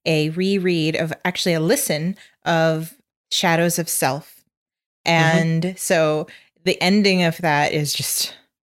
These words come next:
Speaker 2: <laughs>
Speaker 1: so
Speaker 2: Uh-huh.
Speaker 1: down and so sad. And so it's, like, a real big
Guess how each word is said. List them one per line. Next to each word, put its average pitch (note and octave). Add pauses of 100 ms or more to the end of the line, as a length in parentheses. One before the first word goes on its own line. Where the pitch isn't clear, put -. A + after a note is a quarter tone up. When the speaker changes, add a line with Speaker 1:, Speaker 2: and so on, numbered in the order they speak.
(160)
Speaker 2:
<laughs> C#3+
Speaker 1:
so D#3
Speaker 2:
Uh-huh. E3+ (480)
Speaker 1:
down E3 (380)
and E3+
so F3
sad. E3
And F#3+
so F#3+
it's, F3+
like, F#3
a F#3+
real G3
big F3+